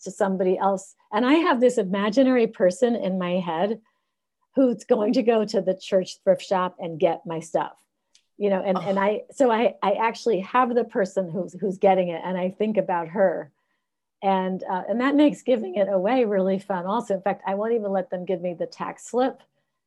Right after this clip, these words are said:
Speaker 1: 'cause I say, "No, if I get the deduction, <laughs> it won't be as good." So I don't even go for the deduction.
Speaker 2: Right, right. Oh, that is such a beautiful thing. I love what you just said, to think that you're holding on to what could be somebody else's blessing.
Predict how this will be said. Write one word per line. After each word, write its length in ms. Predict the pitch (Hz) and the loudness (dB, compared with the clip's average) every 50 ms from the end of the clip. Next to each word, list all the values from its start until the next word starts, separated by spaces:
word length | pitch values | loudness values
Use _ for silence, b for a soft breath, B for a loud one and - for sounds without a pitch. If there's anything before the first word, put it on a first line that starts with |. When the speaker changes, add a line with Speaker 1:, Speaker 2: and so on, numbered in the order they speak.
| _ _ _ - | _ _ _ -6
Speaker 1:
'cause 80 | 240 220 | -2 -2
I 100 | 208 214 | -2 0
say, 180 | 214 220 208 214 | 0 0 0 0
"No, 240 | 247 262 262 247 | 2 0 0 0
if 80 | 233 - | 0 0
I 80 | 214 202 | -2 0
get 200 | 196 220 208 208 | 0 0 -2 0
the 100 | 220 202 | -2 -4
deduction, 520 | 196 202 220 277 247 226 - - 285 254 | -2 -2 0 0 0 -2 -2 0 2 2
<laughs> 20 | 240 | 2
it 180 | 226 254 - | 2 0 -2
won't 220 | 214 220 220 - - | -4 -4 -4 -4 -6
be 160 | - 214 - | -6 -4 -4
as 180 | 208 202 - _ | -6 -6 -8 _
good." 380 | - 208 - - 214 208 B B B B B 294 B _ | -4 -2 -2 -2 -4 -4 B B B B B -10 B _
So 120 | - 254 - | -4 -2 0
I 80 | 262 | 0
don't 160 | 254 233 233 240 | 0 0 0 0
even 200 | 240 233 185 - | 0 0 -2 0
go 200 | 214 208 196 190 | 0 0 0 0
for 100 | - 202 | -2 -2
the 120 | 226 185 170 | -2 -2 -4
deduction. 680 | - 175 - 190 180 - - - - 180 - - - B B B B B _ _ | -4 -4 -4 -4 -4 -4 -4 -4 -4 -4 -4 -6 -10 B B B B B _ _
Speaker 2:
Right, 540 | 185 196 226 262 254 233 180 147 123 - - - - - - - | -18 -10 -6 -4 -4 -4 -4 -6 -8 -10 -12 -12 -12 -12 -12 -14
right. 440 | - 180 208 208 190 160 120 82 - - - - | -10 -8 -6 -4 -4 -4 -4 -6 -8 -8 -6 -6
Oh, 240 | 180 170 156 B B B B B _ | -6 -6 -6 B B B B B _
that 140 | 175 170 143 | -6 -4 -4
is 180 | 147 156 - - | -6 -8 -8 -8
such 220 | 170 160 156 - | -10 -10 -10 -12
a 40 | 175 | -14
beautiful 500 | 156 151 156 156 156 151 - 139 147 143 _ | -12 -10 -10 -10 -10 -12 -12 -14 -16 -12 _
thing. 260 | 143 143 131 104 101 | -12 -12 -10 -8 -6
I 140 | 120 156 170 | -4 -4 -2
love 300 | 160 160 151 165 156 151 | -2 -2 -4 -4 -6 -8
what 140 | 170 - - | -10 -10 -10
you 80 | 156 - | -10 -10
just 260 | - 147 143 - - | -10 -12 -12 -10 -8
said, 320 | 139 113 90 131 123 - - | -8 -6 -6 -8 -10 -14 -12
to 120 | - 139 | -12 -12
think 320 | 135 - 156 139 135 - _ | -10 -10 -10 -12 -12 -10 _
that 140 | 113 82 - | -10 -10 -8
you're 200 | 147 151 151 156 | -8 -8 -8 -8
holding 380 | 143 156 147 135 139 143 135 135 | -8 -10 -12 -10 -10 -10 -10 -10
on 220 | 139 139 135 131 139 | -10 -10 -10 -12 -12
to 120 | - 135 | -14 -14
what 220 | 127 139 - - - _ _ | -12 -12 -12 -14 -16 _ _
could 220 | - 180 160 143 | -14 -14 -12 -10
be 120 | 139 139 | -10 -10
somebody 420 | 147 - - 139 143 135 131 131 135 | -10 -10 -12 -12 -12 -12 -12 -12 -12
else's 420 | 139 135 135 - - 123 131 131 | -12 -14 -14 -16 -16 -16 -16 -16
blessing. 600 | - - 127 117 120 120 - - - 127 139 147 | -14 -12 -12 -12 -12 -12 -14 -14 -14 -16 -16 -18